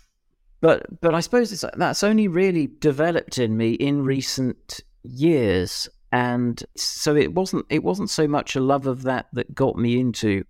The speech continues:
advertising research. Um, it's just that I think it's useful to be able to look at images, because a-, an image can tell you something and, and un-, explain something in very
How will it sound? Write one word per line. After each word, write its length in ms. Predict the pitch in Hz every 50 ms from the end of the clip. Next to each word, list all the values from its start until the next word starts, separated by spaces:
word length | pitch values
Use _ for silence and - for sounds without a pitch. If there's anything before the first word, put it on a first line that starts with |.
| -
advertising 840 | - 117 117 113 104 120 107 - 110 104 101 92 92 85 98 101 107 - - _ _ _ _ _ - _ _ -
research. 640 | - 104 - - 123 113 104 107 107 - - - - - -
Um, 320 | - 135 131 131 131 131 - -
it's 160 | - 165 -
just 160 | - 175 165 -
that 80 | 190 170
I 100 | 165 160
think 260 | - - 196 185 -
it's 200 | - - - -
useful 400 | 165 180 180 - - - 131 120
to 140 | - - 135
be 140 | 127 135 139
able 160 | 139 139 135
to 100 | - 143
look 260 | 135 139 160 - -
at 80 | 147 - -
images, 480 | 135 135 135 120 113 - - 92 -
because 320 | - 131 - - 151 147 151 - -
a-, 200 | 143 143 - -
an 120 | - 151
image 300 | 170 180 180 165 165 -
can 380 | - - - 170 175 185 180 175
tell 240 | - - 156 147 147
you 160 | 131 110 107
something 560 | - - 104 98 101 - - 110 107 101 104 - _ _ _ _ _ _ _ _ _ _ -
and, 160 | 135 131 131 - -
and 160 | - 131 135
un-, 180 | 135 139 143 - - -
explain 640 | 107 - - - - - 156 156 165 175 180 175 156
something 720 | - - 123 190 117 - - - 101 98 101 104 104 - _ -
in 220 | 135 127 127 120
very 520 | 127 143 139 151 147 139 139 135 120 -